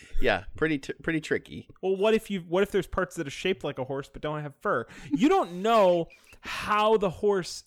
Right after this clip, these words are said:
Speaker 2: how the horse and man are gonna blend together. It's never been done before. We've got images, we've got art of what we think centaurs look like, but remember, this isn't a centaur. Centaur is half man, half horse. This is a completely different ratio.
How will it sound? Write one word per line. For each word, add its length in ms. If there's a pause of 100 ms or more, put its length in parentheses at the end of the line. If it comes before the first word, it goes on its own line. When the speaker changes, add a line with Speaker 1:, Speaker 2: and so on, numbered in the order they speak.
Speaker 2:
how 160
the 120
horse 280
and 140
man 240
are 60
gonna 140
blend 300
together. 340
It's 140
never 240
been 260
done 220
before. 440 (220)
We've 200
got 260
images, 460
we've 140
got 280
art 380
of 120
what 160
we 140
think 640 (220)
centaurs 680
look 160
like, 200
but 80
remember, 360
this 200
isn't 280
a 40
centaur. 580 (200)
Centaur 440
is 80
half 300
man, 180
half 260
horse. 280
This 160
is 100
a 40
completely 440
different 260
ratio. 540